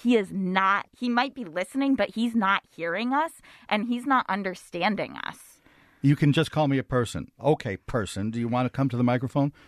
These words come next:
Speaker 2: Was that exchange particularly traumatic?
Speaker 1: I mean, it was, it was definitely, like,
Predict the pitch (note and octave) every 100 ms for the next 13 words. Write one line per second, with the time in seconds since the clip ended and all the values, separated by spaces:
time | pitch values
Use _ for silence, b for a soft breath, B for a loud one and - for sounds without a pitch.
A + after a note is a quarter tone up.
0 | b C3 C3 C#3 D3+ C#3+ - C#3 C#3 C3
1 | - A#2 C3 - B2 A#2 B2 A#2 - -
2 | B2 A#2 A#2+ C#3 - B B B B B
3 | - D#4 G3 - - - A3+ G#3 G#3+ -
4 | - G3+ G#3 G#3 G#3 G#3 G#3+ G#3+ - F#3+
5 | F3 D#3+